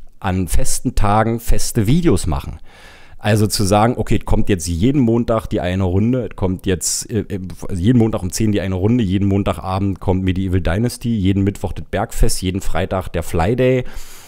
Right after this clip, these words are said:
äh, Samstag, Sonntag Rennwochenende. Das wäre vor einigen Monaten für mich noch komplett undenkbar gewesen,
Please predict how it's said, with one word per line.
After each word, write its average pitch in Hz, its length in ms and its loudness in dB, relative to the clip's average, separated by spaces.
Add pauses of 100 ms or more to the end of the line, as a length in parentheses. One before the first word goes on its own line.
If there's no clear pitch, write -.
(140)
äh, 104 600 6
Samstag, 101 380 2
Sonntag 98 400 0
Rennwochenende. 135 920 2 (280)
Das 82 140 -4
wäre 135 180 4
vor 123 200 -2
einigen 127 320 0
Monaten 123 500 -2
für - 160 -4
mich 123 240 -2
noch 117 260 2
komplett - 560 0
undenkbar 120 680 4
gewesen, 90 640 -2